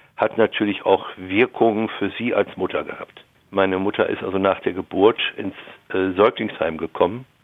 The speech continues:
Das wusste ich nur und zweitausendfünfzehn habe ich dann eben, äh, mehr Dynamiken noch erfahren. Aber sie ist erstmal ins Säuglingsheim gekommen und ist quasi gut gefüttert worden, angezogen worden, gewaschen worden.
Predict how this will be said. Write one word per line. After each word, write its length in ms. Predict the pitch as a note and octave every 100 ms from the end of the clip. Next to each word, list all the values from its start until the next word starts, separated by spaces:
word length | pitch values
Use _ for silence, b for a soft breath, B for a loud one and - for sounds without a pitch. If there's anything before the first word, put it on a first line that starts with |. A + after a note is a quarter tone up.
| _ b b b b b -
Das 160 | A2+ -
wusste 240 | A2+ G#2+ G#2+
ich 120 | -
nur 300 | A2 A#2 A#2 -
und 120 | F#2+ -
zweitausendfünfzehn 840 | F#2+ F#2+ F2 F2 - F#2+ - G#2
habe 120 | F2+ E2+
ich 60 |
dann 140 | - E2+
eben, 260 | F#2 F2+ - B B B B - _ -
äh, 200 | F#2 F2
mehr 300 | F2 B2+ A#2
Dynamiken 600 | G2+ F#2+ F2 F2+ - F2
noch 180 | F2 -
erfahren. 480 | F2 F2+ F2 F#2+ - _ b b b b b -
Aber 140 | G2+
sie 100 | G2
ist 120 | G#2+
erstmal 240 | G#2 - F#2+
ins 140 | -
Säuglingsheim 640 | G#2+ G#2+ - A#2+ - A2 G#2
gekommen 460 | G2+ - G2 G2
und 140 | F#2 F#2 - B B
ist 140 | - -
quasi 240 | G#2 G2
gut 200 | F#2+ A#2+
gefüttert 460 | - - A#2 B2 -
worden, 240 | G#2 G#2 F#2+
angezogen 580 | G2+ A2+ - G#2+ G#2
worden, 240 | F#2+ G2 G2
gewaschen 380 | F2+ G2 - F#2
worden. 320 | D#2 F#2